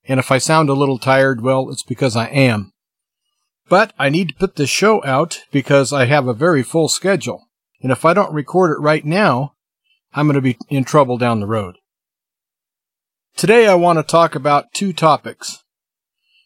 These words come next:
primarily, and you know I'm gonna have some rabbit trails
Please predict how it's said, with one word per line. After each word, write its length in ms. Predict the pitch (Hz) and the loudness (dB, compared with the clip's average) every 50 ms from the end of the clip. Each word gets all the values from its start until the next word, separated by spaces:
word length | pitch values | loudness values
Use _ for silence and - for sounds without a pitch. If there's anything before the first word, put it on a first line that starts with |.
| _ _ _ | _ _ _
primarily, 760 | - 151 147 139 139 147 143 127 120 104 101 113 123 - _ - | 0 2 2 2 4 4 4 4 2 0 -4 -10 -16 -16 _ -8
and 240 | 143 131 131 131 - | -6 -6 -4 -6 -6
you 160 | - 131 143 | -4 -2 -2
know 220 | 139 135 123 127 123 | 0 2 2 2 2
I'm 160 | 127 131 131 | 2 4 2
gonna 160 | 131 123 120 | 2 2 2
have 180 | 107 131 127 117 | 0 0 -2 -2
some 180 | - - 110 | -4 -4 -2
rabbit 300 | 120 127 127 123 131 - | 0 2 2 0 -2 -6
trails 420 | - - 127 117 113 127 139 - | -4 -2 -2 -2 -2 -2 -6 -6